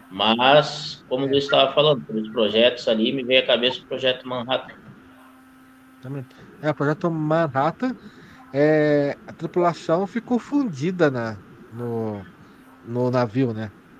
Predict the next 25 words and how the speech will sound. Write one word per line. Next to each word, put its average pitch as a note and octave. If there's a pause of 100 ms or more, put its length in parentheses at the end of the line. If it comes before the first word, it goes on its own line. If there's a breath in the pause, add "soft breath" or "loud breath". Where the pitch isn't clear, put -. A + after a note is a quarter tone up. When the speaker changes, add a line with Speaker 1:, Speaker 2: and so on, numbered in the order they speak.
(320 loud breath)
Speaker 2:
A, B2
a D3
ideia D#3
deles, E3+
o G3
projeto F3
deles D#3+
era, F3 (600 loud breath)
era D3
utili-, D#3+
era D3+ (260)
fazer D3+
o, D3 (140)
um D3
projeto E3
de F3
teletransporte. F3
Você B2+
po-, D3+ (160)
poderia D3
fazer D3 (440 loud breath)
o, C#3
o C3
navio C#3+
desaparecer D3